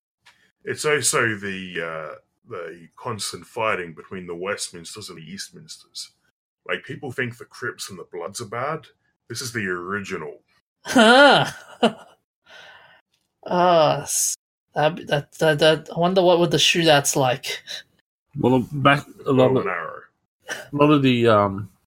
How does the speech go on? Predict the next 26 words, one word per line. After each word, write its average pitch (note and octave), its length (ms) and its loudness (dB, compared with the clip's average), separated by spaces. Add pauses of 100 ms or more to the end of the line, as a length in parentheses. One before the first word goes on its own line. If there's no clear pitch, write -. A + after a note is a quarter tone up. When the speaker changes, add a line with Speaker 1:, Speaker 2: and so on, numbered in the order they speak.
(500)
Speaker 3:
fighting A#2 460 4
between G#2 640 -6
gangs G2+ 380 0
in F2+ 200 -4
London F2+ 400 -4
was - 580 -8 (1300)
more A2 300 4
with, F2 220 -4
um, F2 280 -2
knives F2+ 460 -2
and D2 220 -14 (920)
so E2 240 0
forth. - 440 -6 (1600)
Speaker 2:
This A3+ 140 4
was F#4+ 140 4
before G3+ 380 4
the, D#3 240 4
um, D3 400 2 (1400)
this - 180 -2
was G#3 140 -2
Speaker 3:
This - 160 -2
Speaker 2:
before F3+ 160 4
Speaker 3:
is E3 60 -4
Speaker 2:
the E3+ 60 -2
bolt E3+ 340 2
pistols, G3 480 2